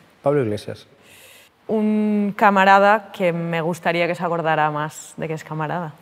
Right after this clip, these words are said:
Speaker 1: Felipe sexto.
Speaker 2: Felipe sexto, pues, un rey corrupto que se tiene que ir.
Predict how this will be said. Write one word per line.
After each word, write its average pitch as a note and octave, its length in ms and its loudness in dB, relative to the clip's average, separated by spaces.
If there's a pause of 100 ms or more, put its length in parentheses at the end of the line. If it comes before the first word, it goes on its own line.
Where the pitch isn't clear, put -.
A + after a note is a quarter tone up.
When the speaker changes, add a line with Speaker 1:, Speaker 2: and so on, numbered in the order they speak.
Speaker 1:
Felipe A2 300 -2
sexto. G#2 340 -10 (800)
Speaker 2:
Felipe E3+ 560 -2
sexto, F3 1080 0
pues, C#3+ 220 -8 (320)
un D3 240 -10
rey D3 320 -2
corrupto D3 560 -6
que D#3+ 100 -4
se E3 120 -6
tiene E3+ 180 -4
que D3+ 140 -2
ir. G3 200 -2